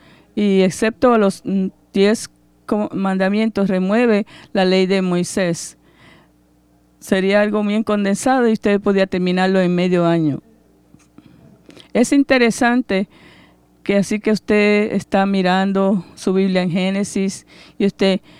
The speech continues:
llega a la genealogía. El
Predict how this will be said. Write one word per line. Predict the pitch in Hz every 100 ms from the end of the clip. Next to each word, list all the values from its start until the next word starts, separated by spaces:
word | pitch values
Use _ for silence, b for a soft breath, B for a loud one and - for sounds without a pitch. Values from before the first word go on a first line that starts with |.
| B -
llega | 170 185 180
a | 180
la | 170
genealogía. | 175 151 - - 135 175 170 147 139 139 B B B B _ _ _ _ _ _ _ _ b b b b b b _ _ _ _ _ _ _ _ _ _ _ _
El | 190 180 175 180